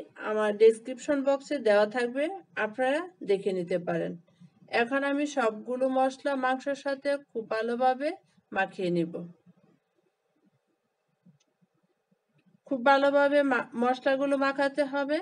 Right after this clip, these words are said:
এখন আমি এর মধ্যে এক চা চামচ পরিমাণ লবণ দিয়ে দিলাম।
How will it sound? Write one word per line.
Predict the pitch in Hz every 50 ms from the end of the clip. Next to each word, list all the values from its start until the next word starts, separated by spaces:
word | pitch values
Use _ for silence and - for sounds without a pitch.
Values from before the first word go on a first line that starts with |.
| 381 - _ -
এখন | - 208 226 220 262 262
আমি | 262 269 269 269 269
এর | 269 269 269
মধ্যে | 269 277 277 269 277 285
এক | - - 214 208 214
চা | 240 247
চামচ | 247 269 262 269 277 269 - -
পরিমাণ | - 285 277 277 277 277 285 311 339 381 - _ -
লবণ | 233 208 208 196 190 196 196 196
দিয়ে | 185 190 180 175 170
দিলাম। | 170 165 170 160 165